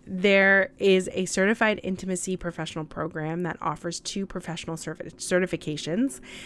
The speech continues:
intimacy coordinator for T V and film, and intimacy, intimacy director for theater and live performance. That's so wonderful. So in addition to this, the Consent Forward Artist Program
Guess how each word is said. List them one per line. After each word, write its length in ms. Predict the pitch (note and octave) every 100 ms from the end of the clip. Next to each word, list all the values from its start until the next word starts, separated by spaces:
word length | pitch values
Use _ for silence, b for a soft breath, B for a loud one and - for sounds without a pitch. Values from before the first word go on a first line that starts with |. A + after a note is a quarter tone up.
| B B -
intimacy 460 | A3+ G#3+ A3 A3
coordinator 440 | - G3 F#3 F3+ E3+
for 140 | E3+
T 220 | - F3+
V 120 | E3 D#3+
and 120 | E3+
film, 320 | B3+ B3 B3
and 180 | - F3
intimacy, 760 | - F#3 - F#3 F3+ E3 E3 - -
intimacy 400 | A3+ A3+ A3+ G3+
director 420 | F3+ E3 E3+ E3+
for 180 | - E3+
theater 500 | - - A3+ C#4+ F3
and 260 | - F3+ F3+
live 200 | E3+ -
performance. 640 | E3+ - E3+ D#2 - -
That's 260 | F#3+ -
so 160 | - A#3+
wonderful. 600 | A#3+ B3 G#3+ - - - _ B B B B B B B B _ -
So 140 | G#3
in 160 | G3+ A3
addition 460 | F3+ G#3+ - A#3
to 120 | A3+
this, 600 | F3 E3 D#3+ F3+ - - - -
the 280 | F3+ F#3+
Consent 760 | F3 F#3+ E3+ - G#3 A3+ A#3 -
Forward 460 | - F#3+ F3+ F3 - -
Artist 320 | F3+ E3+ -
Program 540 | D#3 D#3+ D#3+ F#3+ B3